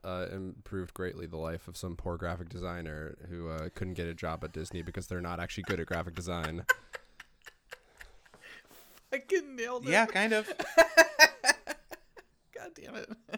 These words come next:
Speaker 3: The
Speaker 2: All
Speaker 3: only
Speaker 2: right.
Speaker 3: thing that we don't, we, where, like, we actually, it improves everyone's lives that the government does at all is the roads.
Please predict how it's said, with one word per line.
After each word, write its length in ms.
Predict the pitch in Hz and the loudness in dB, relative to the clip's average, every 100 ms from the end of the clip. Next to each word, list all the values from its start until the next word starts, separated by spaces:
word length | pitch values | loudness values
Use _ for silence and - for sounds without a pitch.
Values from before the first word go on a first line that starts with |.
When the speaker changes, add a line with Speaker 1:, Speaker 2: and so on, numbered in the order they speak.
| - _ _ - - - - - - - - _ _ _ - _ - | -14 _ _ -18 -14 -12 -14 -18 -20 -20 -20 _ _ _ -20 _ 2
Speaker 3:
The 60 | |
Speaker 2:
All 60 | 151 | 8
Speaker 3:
only 180 | 214 277 | 8 8
Speaker 2:
right. 60 | |
Speaker 3:
thing 140 | 247 254 | 4 2
that 120 | 226 | 2
we 120 | 185 | -2
don't, 380 | 135 131 151 170 | 2 4 4 2
we, 260 | 151 160 147 | 2 4 4
where, 300 | 147 139 131 | 4 4 2
like, 200 | 135 135 | 0 0
we 260 | 131 113 - - | -4 -4 -10 -2
actually, 640 | 117 123 - 156 139 135 | 2 2 0 -4 -2 -2
it 100 | 131 | -2
improves 600 | 127 120 110 120 123 123 | 0 -2 -2 -2 -2 0
everyone's 440 | 123 123 120 120 110 | 0 0 0 -2 -2
lives 440 | 104 107 120 117 | -2 0 -2 -4
that 120 | 110 | -6
the 60 | 110 | -4
government 440 | 104 104 113 113 | -2 -2 -2 -2
does 220 | 104 104 | -2 -2
at 60 | 104 | -2
all 340 | 95 101 123 - | -2 -2 -2 0
is 300 | 117 104 - - | 0 0 -6 -4
the 140 | 113 | -2
roads. 640 | 98 98 107 87 76 - | 0 2 2 2 -6 -16